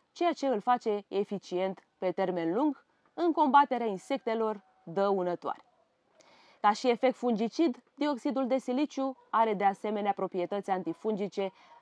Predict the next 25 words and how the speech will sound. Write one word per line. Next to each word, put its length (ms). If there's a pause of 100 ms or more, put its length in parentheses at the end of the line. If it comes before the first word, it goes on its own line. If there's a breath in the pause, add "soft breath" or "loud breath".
semnificative. 1000 (200)
Când 240
este 220
aplicat 480
pe 120
plante, 480 (300 soft breath)
particulele 760
fine 420
de 120
siliciu 580 (200 loud breath)
acționează 600
asupra 520 (160 soft breath)
sporilor 800
fungice 600 (320 soft breath)
și 140
a 100
miceliului 600
prin 220
contact 560
direct. 480 (540 soft breath)
Ele 220
deteriorează 760
pereții 400
celulelor 580
fungice, 680